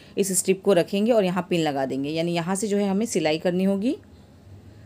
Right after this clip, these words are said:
देखिए इस तरह से मैंने इसमें पिन लगा दिया है। सेम इसी तरह हम दूसरी तरफ भी करेंगे। इसे पहले हम बराबर करेंगे।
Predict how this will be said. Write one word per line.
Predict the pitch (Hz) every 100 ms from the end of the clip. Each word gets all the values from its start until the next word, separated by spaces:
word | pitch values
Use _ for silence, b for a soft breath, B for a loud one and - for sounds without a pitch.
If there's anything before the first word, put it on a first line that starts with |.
| -
देखिए | 165 180
इस | 180
तरह | 180
से | 185 190
मैंने | 180 185
इसमें | 185 185
पिन | 165
लगा | 170 175 180
दिया | 180 202
है। | 208
सेम | - 269
इसी | 220 226
तरह | 214 208
हम | 208 226
दूसरी | 202 175 190
तरफ | 190
भी | 180 202
करेंगे। | 214 226 240 392 - - b b -
इसे | 135
पहले | 185 180
हम | 185 190
बराबर | 170 156 170
करेंगे। | 175 196 208 214 370